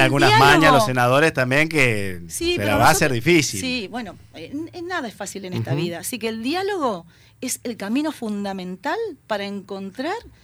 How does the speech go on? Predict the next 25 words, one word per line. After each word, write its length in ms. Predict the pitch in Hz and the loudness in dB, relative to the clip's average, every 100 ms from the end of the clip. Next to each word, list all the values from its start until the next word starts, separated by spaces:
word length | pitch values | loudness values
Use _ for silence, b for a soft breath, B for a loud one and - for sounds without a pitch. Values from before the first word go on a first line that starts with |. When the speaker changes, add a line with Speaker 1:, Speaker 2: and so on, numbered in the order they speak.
| b b b | b b b
Speaker 1:
una 220 | 247 247 | -4 -2
buena 220 | 214 226 | -2 -6
respuesta 440 | 202 185 - 330 320 | -8 -12 -10 -8 -6
y 80 | 220 | -6
empatía 680 | 202 180 180 - 285 403 269 | -8 -10 -12 -10 -10 -8 -10
con 180 | - 202 | -10 -12
quienes 260 | 190 190 185 | -12 -14 -12
van 120 | 220 | -12
a 60 | 220 | -12
formar 480 | 190 185 185 185 - | -14 -14 -14 -16 -16
la 420 | 180 170 165 175 | -18 -18 -18 -20
Cámara. 360 | - - - - | -16 -14 -14 -16
Así 240 | - - 240 | -14 -12 -8
que, 140 | 247 | -8
que 200 | 220 190 B B | -8 -10 B B
me, 340 | 214 220 214 - b | -12 -10 -10 -14 b
yo, 440 | - 302 381 285 _ _ | -10 -8 -8 -10 _ _
quis-, 200 | 185 - | -20 -20
o 120 | 170 | -18
sea, 220 | 160 120 - _ | -18 -16 -20 _
avisoro 760 | 143 175 - 220 269 277 196 - | -16 -10 -6 -2 0 0 -2 -8
de 260 | 104 170 | -14 -16
que 320 | 160 165 165 160 b | -14 -14 -14 -16 b
si 420 | - - 175 170 - | -16 -14 -10 -12 -12
este, 600 | 175 165 - 175 165 | -16 -16 -14 -12 -12